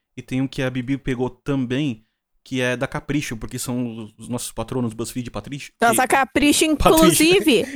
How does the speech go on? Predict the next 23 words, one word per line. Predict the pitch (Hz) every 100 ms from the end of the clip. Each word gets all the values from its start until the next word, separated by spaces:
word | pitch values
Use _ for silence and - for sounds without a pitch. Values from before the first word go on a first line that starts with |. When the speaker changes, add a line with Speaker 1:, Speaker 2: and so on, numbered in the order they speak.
| 220 -
Speaker 1:
<laughs> | - -
Speaker 2:
eu, | - 233 196 - _ 247 247 233
é, | - - _ _ _ _
inclusive, | 339 349 480 370 330 339
eu | 381 302
acho | 294 - -
que | - 311
as | 294 262
novas, | 269 320 440 - - -
as | 247 254 -
pessoas | 269 - 311 359
mais, | 262 262 269 254
assim, | - 254
novas, | 240 214 254 403 370 175 - - - _ _ -
não | 240 339
Speaker 1:
Uhum. |
Speaker 2:
sabem | - 392 294 453 359
o |
que | - -
é | 320
a |
revista | 370 403 359 494
Capricho. | 659 - 349 440 - 254